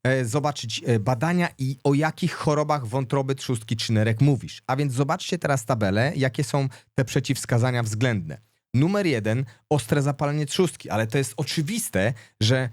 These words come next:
nie możemy tutaj nadwyrężać trzustki, która odpowiada za trawienie tłuszczu. I teraz, jeżeli jeszcze przy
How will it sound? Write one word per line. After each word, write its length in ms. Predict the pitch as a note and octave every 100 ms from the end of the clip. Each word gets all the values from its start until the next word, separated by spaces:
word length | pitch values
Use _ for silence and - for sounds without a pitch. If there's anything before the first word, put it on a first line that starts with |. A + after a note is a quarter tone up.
| -
nie 180 | C3 D3
możemy 400 | D#3+ E3+ G#3+ G#3
tutaj 300 | D3 C3 A#2
nadwyrężać 720 | A2+ A#2 A2 D3 D3 B2+ A2
trzustki, 680 | - - C#3 A2 - E3 G#3 - - _
która 360 | - E3+ D#3+ D#3+
odpowiada 560 | - C#3 - D#3 F3 F3
za 140 | C#3
trawienie 400 | C#3+ C#3+ C#3 D3
tłuszczu. 460 | C3+ C#3 B2 - - _
I 80 | G#2+
teraz, 280 | C#3 C3+ - - -
jeżeli 400 | C3 D3 G#3 D3+
jeszcze 380 | F3+ - -
przy 480 | F#2 - - B2 B2+